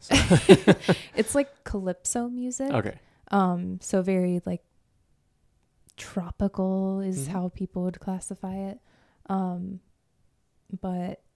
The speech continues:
Speaker 2: it has very dirty <laughs> lyrics, and it's like, "Oh my God."
Speaker 1: <laughs>
Speaker 2: And it's just hilarious. And it's, like,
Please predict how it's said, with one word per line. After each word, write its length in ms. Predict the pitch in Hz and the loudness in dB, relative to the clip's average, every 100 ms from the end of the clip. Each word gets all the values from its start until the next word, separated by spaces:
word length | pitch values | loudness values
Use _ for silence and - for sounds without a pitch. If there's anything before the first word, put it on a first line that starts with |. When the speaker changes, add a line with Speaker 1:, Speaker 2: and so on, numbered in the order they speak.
| - | -6
Speaker 2:
it 100 | 196 | -4
has 300 | 180 190 180 | -2 -4 -6
very 420 | 180 175 180 175 160 - | -4 -4 -2 -6 -8 -8
dirty 400 | 175 196 180 185 | -6 -4 -6 -4
<laughs> 100 | 180 | -2
lyrics, 600 | 190 226 240 254 - 220 | 4 4 4 -4 -6 -4
and 140 | 208 | -4
it's 200 | 226 - | -6 -2
like, 220 | 214 220 - _ - | 0 0 -2 _ -6
"Oh 120 | 453 381 | -4 -4
my 160 | - | -6
God." 440 | 220 349 - 247 - | -4 -4 -2 -4 -4
Speaker 1:
<laughs> 340 | - - 294 | -6 -12 -4
Speaker 2:
And 120 | 226 285 | 0 0
it's 160 | 302 | 0
just 180 | 339 302 | -4 -6
hilarious. 720 | 240 254 254 285 370 226 190 | -4 0 0 2 0 0 -2
And 100 | 214 | -2
it's, 200 | 214 214 | -4 -4
like, 280 | 202 185 - | -6 -6 -8